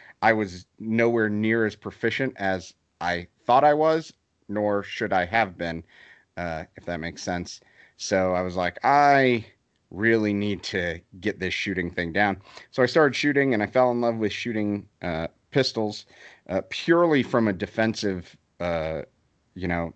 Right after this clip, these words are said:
defensive slash tactical standpoint.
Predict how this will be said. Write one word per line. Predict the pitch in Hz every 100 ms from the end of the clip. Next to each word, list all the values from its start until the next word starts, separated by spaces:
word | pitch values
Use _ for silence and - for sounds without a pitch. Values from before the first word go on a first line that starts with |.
| -
defensive | 98 117 104 104 87
slash | - 92 - -
tactical | - 92 - 101 - 82 76 76 _ - - -
standpoint. | - - 117 107 98 98 90